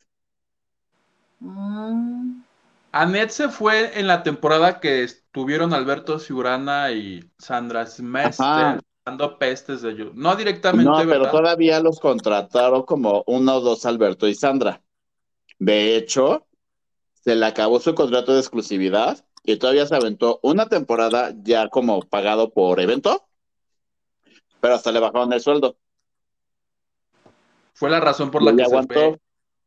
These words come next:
Speaker 3: Y ya
Speaker 2: Hablando
Speaker 3: después, cuando vino la primera de MasterChef Celebrity que hizo Rebeca de Alba,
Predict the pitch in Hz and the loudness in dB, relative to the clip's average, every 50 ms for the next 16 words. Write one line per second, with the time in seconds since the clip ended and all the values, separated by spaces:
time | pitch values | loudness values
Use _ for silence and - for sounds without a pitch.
0 | _ _ - - 117 117 117 123 123 131 139 135 - 87 - 139 131 - - 139 | _ _ -4 -2 0 0 2 0 2 2 2 0 0 0 0 0 0 2 0 0
1 | 131 123 120 110 110 117 120 123 127 131 - - _ _ _ _ _ - 101 110 | 2 2 2 2 2 2 2 2 2 0 0 -4 _ _ _ _ _ -6 -4 -2
2 | 117 113 113 113 117 120 127 139 147 147 143 127 120 127 127 127 - - 135 123 | -2 0 0 -2 0 0 2 2 2 2 0 0 0 0 -2 -2 0 -2 -2 -2
3 | - - 143 123 113 - - 143 135 135 139 131 135 131 135 131 - - 110 104 | 0 -2 -2 -2 -2 -2 -2 -2 0 2 2 2 2 2 2 0 0 0 0 0
4 | - 120 113 120 120 117 - 143 139 135 123 113 113 117 156 - | 0 0 2 2 2 2 2 2 2 2 2 2 0 0 -2 -2